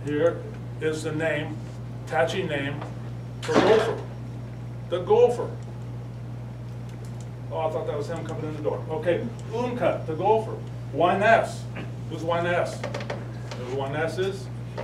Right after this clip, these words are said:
And when I do stuff, it's interactive. So if you, oh, you speak, Wyness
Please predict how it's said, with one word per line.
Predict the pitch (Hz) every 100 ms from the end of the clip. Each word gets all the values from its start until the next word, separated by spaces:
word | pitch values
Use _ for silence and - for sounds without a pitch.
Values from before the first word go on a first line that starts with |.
| - - - - - - - - - - - -
And | 151 156
when | 160
I | 190
do | 214
stuff, | 208 185 160
it's | 147
interactive. | 165 143 139 - 123
So | - -
if | 139
you, | 139 -
oh, | 156 156
you | -
speak, | 160 160 160 - - -
Wyness | 139 151 202 208 180 170 170